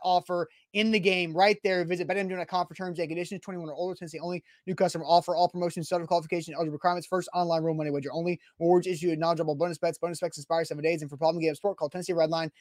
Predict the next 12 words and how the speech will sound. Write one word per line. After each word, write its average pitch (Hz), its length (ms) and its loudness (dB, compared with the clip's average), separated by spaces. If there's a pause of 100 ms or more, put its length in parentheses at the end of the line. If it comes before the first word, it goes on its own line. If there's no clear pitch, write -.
(180)
eight 196 120 6
hundred 175 260 2
eight 175 100 4
eight 170 120 2
nine 165 380 2
ninety-seven 160 560 0
eighty-nine. 196 520 6 (220)
So 190 140 0
just 220 220 4
to 202 80 6
quickly 214 340 10
reset, 196 600 8